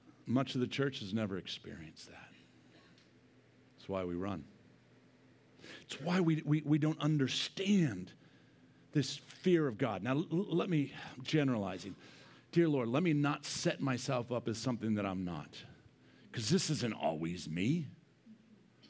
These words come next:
I like to run for the door. I'm good. I'm actually pretty quick for an old, broken down man. I can get to that door.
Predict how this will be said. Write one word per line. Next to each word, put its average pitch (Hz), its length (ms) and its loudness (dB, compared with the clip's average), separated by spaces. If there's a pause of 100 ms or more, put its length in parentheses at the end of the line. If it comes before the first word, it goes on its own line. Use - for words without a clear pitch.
(300)
I 240 80 10
like 277 300 6
to 240 100 6
run 226 260 4
for 202 120 2
the 196 80 8
door. 180 340 6 (1700)
I'm 247 220 6
good. 254 360 8
I'm 160 140 4
actually 226 260 4
pretty 240 180 4
quick 269 360 6
for 190 120 6
an 175 60 6
old, 190 240 6
broken 170 300 4
down 160 220 6
man. 127 280 2 (1080)
I 214 140 8
can 214 160 2
get 285 220 6
to 254 120 6
that 202 240 6
door. 180 420 6